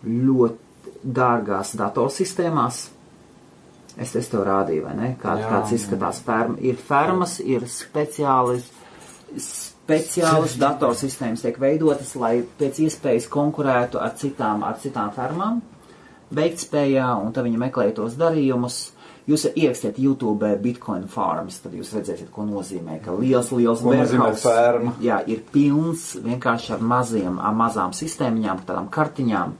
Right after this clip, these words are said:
Speaker 1: kas meklē, kas me-, meklē, viņi patstāvīgi, patstāvīgi meklē internetā darījumus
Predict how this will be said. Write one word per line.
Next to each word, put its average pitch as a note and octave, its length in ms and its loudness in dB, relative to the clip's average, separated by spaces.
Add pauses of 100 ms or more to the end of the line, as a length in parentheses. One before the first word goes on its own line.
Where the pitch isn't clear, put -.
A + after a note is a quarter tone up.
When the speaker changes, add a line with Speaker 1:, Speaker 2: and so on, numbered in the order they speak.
(540)
Speaker 1:
kas G2+ 280 -4 (340)
meklē, C3 540 0 (400)
kas A#2 300 -4
me-, C#3 380 2
meklē, C3 520 0
viņi B2 220 -2 (280)
patstāvīgi, E3 1000 0
patstāvīgi C#3 760 0
meklē A2 480 0
internetā A2 560 -2
darījumus D#3+ 640 0